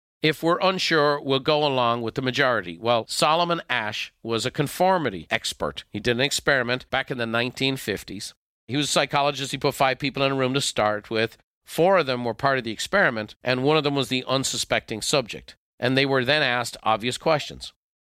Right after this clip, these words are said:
Asch found that the subject would change his answers to match the obviously incorrect answers that the other four gave. So there's five people in a room. There's obvious questions that are answered.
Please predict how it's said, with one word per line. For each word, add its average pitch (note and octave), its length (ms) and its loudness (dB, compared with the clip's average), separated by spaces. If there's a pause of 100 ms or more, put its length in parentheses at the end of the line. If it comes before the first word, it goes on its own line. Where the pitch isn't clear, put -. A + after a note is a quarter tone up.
(420)
Asch D#3+ 260 -2
found G#2 360 -6
that B2+ 160 0
the B2+ 80 -4
subject E3 400 -2
would B2 140 -2
change D#3 380 0
his E3 180 0
answers D#3+ 540 -4
to C#3+ 120 -2
match C#3 320 0
the A#2 220 -8
obviously D3 600 0
incorrect C#3+ 640 -2
answers A2 400 -2
that G#2 120 -8
the A2+ 100 -6
other G#2+ 100 -2
four F#2+ 240 -4
gave. D2 240 -8
So C#3+ 160 0
there's C3 140 -2
five F#3 200 2
people D#3+ 220 -2
in D#3 80 2
a C#3+ 60 -2
room. A2+ 260 -2 (680)
There's C3 160 2
obvious E3 340 2
questions D3 420 0
that C#3 120 2
are C3 100 2
answered. G#2+ 400 -4